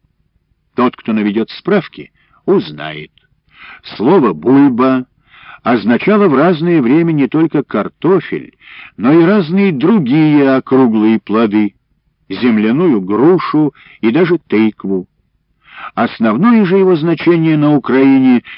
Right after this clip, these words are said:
по-видимому, близко к понятию глыбы, шишки, чего-то тяжёлого и шарообразного.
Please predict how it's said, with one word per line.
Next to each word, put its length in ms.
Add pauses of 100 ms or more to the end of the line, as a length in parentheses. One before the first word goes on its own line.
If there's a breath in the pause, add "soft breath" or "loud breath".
(200 loud breath)
по-видимому, 800
близко 500
к 80
понятию 680
глыбы, 920 (420)
шишки, 960 (300 loud breath)
чего-то 400
тяжёлого 800
и 20
шарообразного. 1160